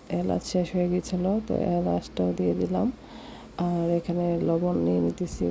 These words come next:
বড় কৌটাগুলোর মধ্যে। আর এখানে সব মশলাগুলোই নিয়ে নিতেছিলাম। এখানে লং নিয়ে নিতেছি,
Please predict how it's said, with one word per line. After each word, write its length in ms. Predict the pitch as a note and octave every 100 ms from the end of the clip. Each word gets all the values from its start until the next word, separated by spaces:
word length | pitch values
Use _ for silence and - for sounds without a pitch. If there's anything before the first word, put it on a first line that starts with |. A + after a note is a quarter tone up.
| F3+
বড় 200 | E3+ F3
কৌটাগুলোর 640 | F3+ F3 F3+ F3+ F3+ F3+ F3+
মধ্যে। 400 | F3 F3 - F3+ A#3+ D4+ G3+
আর 360 | F3 E3+ E3 E3 E3+
এখানে 320 | E3 E3+ E3+
সব 240 | E3+ F3+ E3+ E3 -
মশলাগুলোই 580 | E3+ - F3+ F3+ F3+
নিয়ে 200 | F3+ F3+
নিতেছিলাম। 600 | F3 E3+ F3 E3+ F3+ F3 G#3 - - - - -
এখানে 320 | F3+ F3 F3+ F3
লং 220 | F3 E3 F3 F3+
নিয়ে 160 | F3+
নিতেছি, 440 | F3+ F3+ F3+ -